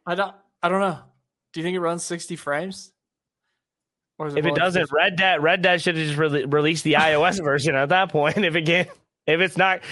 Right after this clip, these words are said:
Speaker 2: if they're not gonna put sixty frames on the Switch, they might as well just put it on, on the phone.
Speaker 1: Right,
Speaker 2: Uh,
Speaker 1: right.
Speaker 2: in general, though, dude, I think the game does look very good. Like, that, it, it, this, they clearly says in the bottom, "Work in progress." We all know what that means. But at the same time, like,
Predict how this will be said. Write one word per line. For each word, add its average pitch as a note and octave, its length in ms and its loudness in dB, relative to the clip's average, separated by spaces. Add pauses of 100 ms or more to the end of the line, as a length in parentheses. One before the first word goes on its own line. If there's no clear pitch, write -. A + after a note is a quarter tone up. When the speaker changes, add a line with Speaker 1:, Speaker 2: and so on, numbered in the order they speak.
(120)
Speaker 2:
if - 100 -6
they're G3+ 180 4
not A#3 140 4
gonna G#3+ 120 2
put G#3+ 160 0
sixty A3 260 -2
frames G#3 300 4
on G#3 100 4
the F#3+ 80 2
Switch, A3 280 2
they G3 120 2
might G#3 180 4
as A3+ 40 2
well G3 240 2
just E3 180 -2
put F#3 140 2
it F#3 60 4
on, F3 160 4
on D3+ 120 2
the C3+ 80 0
phone. D#3+ 460 2 (200)
Speaker 1:
Right, C#3 280 -8
Speaker 2:
Uh, F3 360 4
Speaker 1:
right. A#2 180 -10 (480)
Speaker 2:
in B3+ 160 2
general, F3 300 4
though, F3 200 4
dude, E3+ 180 2
I E3+ 140 2
think G#3 220 -2
the G3 80 0
game D#3 280 2
does C#3+ 240 0
look C#3 140 0
very C3 400 2
good. C3+ 260 0
Like, C3+ 320 2
that, D3+ 240 0
it, D#3+ 260 0
it, C#3+ 180 -12 (200)
this, G3 320 0 (320)
they F3 160 2
clearly G3+ 380 2
says F3+ 200 2
in E3 60 -4
the D#3 60 0
bottom, C#3+ 360 0
"Work A#2 280 -2
in D3+ 120 0
progress." B2 680 2
We B2 120 0
all C3+ 140 2
know C3+ 100 2
what B2+ 120 0
that B2+ 220 2
means. A2+ 280 -2
But C3+ 120 2
at D3 40 0
the C#3+ 80 -2
same G3+ 260 0
time, F3 320 2
like, C#3+ 320 2